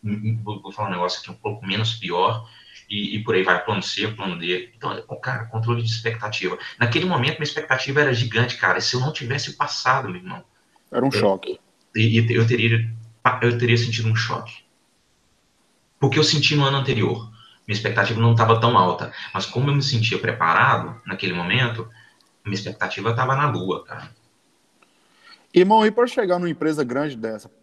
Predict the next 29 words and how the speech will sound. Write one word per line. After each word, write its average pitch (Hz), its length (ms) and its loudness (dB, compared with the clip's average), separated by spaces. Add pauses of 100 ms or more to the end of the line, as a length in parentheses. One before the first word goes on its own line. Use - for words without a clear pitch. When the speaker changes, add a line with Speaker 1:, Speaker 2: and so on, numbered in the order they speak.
Speaker 2:
porra, 143 260 2
duas 131 500 4
mil 143 180 -2
e 180 40 -10
quinhentas 160 560 -2
va-, 104 260 -2
pessoas 139 560 -2
por 165 320 -2
vaga. 120 520 4 (1040)
Isso - 120 -20
é - 120 -20
pior 180 300 8
do - 80 -14
que 339 520 0 (380)
vestibular 151 520 4
de 165 100 0
medicina 165 520 0
nas 190 220 -2
antigas, 165 560 -2 (640)
que - 60 -14
só 143 120 2
tinha 165 160 -4
federal, 185 520 2
<laughs> 165 40 0
não 147 80 -6
tinha 151 200 -4
nem 165 100 -2
particular. 175 640 0 (580)
Velho, 185 400 2